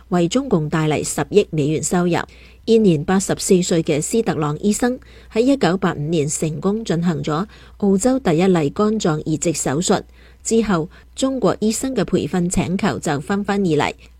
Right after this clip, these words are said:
但由於當時就有傳言話中共利用死囚同政治意見人士作為器官庫，斯特朗拒絕咗佢哋嘅要求。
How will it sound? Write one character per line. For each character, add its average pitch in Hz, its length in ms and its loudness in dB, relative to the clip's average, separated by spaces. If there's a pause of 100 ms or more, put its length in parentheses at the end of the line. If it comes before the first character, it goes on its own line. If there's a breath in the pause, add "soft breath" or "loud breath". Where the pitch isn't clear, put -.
(140)
但 196 240 2
由 151 220 0
於 240 140 2
當 269 240 -2
時 147 220 2
就 156 180 0
有 151 180 0
傳 151 300 -2
言 143 260 2
話 151 200 0
中 262 240 -4
共 156 200 0
利 151 120 2
用 151 180 -2
死 147 300 0
囚 165 280 0
同 147 240 -2
政 170 240 0
治 170 120 -2
意 160 220 0
見 160 200 2
人 143 200 -4
士 147 200 -4
作 151 160 -2
為 143 160 -4
器 151 180 0
官 185 220 -2
庫， 165 280 2 (300 loud breath)
斯 - 220 -2
特 247 140 -2
朗 156 260 -2
拒 180 120 0
絕 156 220 0
咗 160 200 0
佢 180 160 0
哋 156 120 0
嘅 156 160 0
要 190 140 2
求。 190 280 -2